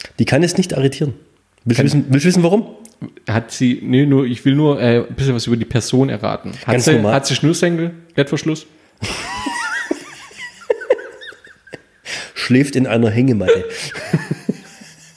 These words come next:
Speaker 1: Pass
Speaker 2: Immer
Speaker 1: auf.
Speaker 2: Jogginghosen an? Ohne Knöpfe?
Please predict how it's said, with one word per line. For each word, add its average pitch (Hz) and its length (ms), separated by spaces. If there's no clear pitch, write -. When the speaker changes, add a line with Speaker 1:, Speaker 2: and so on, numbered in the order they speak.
Speaker 1:
Pass 127 120
Speaker 2:
Immer 156 160
Speaker 1:
auf. - 120
Speaker 2:
Jogginghosen 180 540
an? 202 140
Ohne 127 200
Knöpfe? 147 360